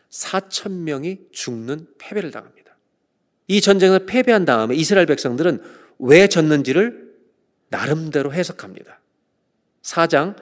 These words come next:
삼 절입니다. "백성이 진영으로 돌아오매 이스라엘 장로들이", 이스라엘 지도자들이 이르되, "여호와께서 어찌하여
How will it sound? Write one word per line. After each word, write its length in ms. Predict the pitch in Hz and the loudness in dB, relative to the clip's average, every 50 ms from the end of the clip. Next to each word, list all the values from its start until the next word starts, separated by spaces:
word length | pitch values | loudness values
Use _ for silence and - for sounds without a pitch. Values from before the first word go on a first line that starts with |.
| - _ | -20 _
삼 340 | - - - - - 233 226 | -18 -18 -14 -10 -10 -8 -6
절입니다. 480 | 208 175 - 113 - - - - _ _ _ _ _ _ _ _ _ _ _ _ _ _ _ _ _ _ _ _ _ _ _ _ _ | -8 -8 -10 -12 -18 -20 -20 -20 _ _ _ _ _ _ _ _ _ _ _ _ _ _ _ _ _ _ _ _ _ _ _ _ _
"백성이 500 | - 160 165 - - - 196 190 202 196 | -4 -2 -2 0 2 2 4 4 4 4
진영으로 500 | 202 - 180 170 170 165 160 165 160 147 | 2 0 2 2 2 2 4 2 0 0
돌아오매 640 | - 135 127 127 113 101 98 98 117 180 214 - _ _ _ _ _ _ _ | 0 0 0 0 0 0 -2 -6 -6 -6 -8 -12 _ _ _ _ _ _ _
이스라엘 460 | - 156 156 - - 190 180 175 175 156 | -8 -6 -4 0 2 4 4 4 4 2
장로들이", 520 | - 143 135 135 135 131 117 - 107 113 | 0 -4 -4 -2 -2 -4 -4 -4 -8 -8
이스라엘 380 | 131 135 - - 143 135 131 123 | -8 -6 -4 0 0 0 0 0
지도자들이 520 | - 147 127 139 120 127 117 110 117 113 | -4 -4 -2 -2 0 0 -2 -2 -4 -8
이르되, 400 | 110 107 85 95 113 156 208 226 - - - _ _ _ - - | -8 -8 -6 -4 -4 -4 -6 -8 -14 -20 -20 _ _ _ -12 -8
"여호와께서 680 | 113 117 143 190 226 220 202 220 - 208 190 - 175 | 0 4 8 8 8 8 6 4 -2 -6 -4 -4 -4
어찌하여 640 | 139 139 135 - - - 160 135 131 135 135 139 - | -4 -4 -6 -6 -4 -2 0 0 2 0 -2 -4 -6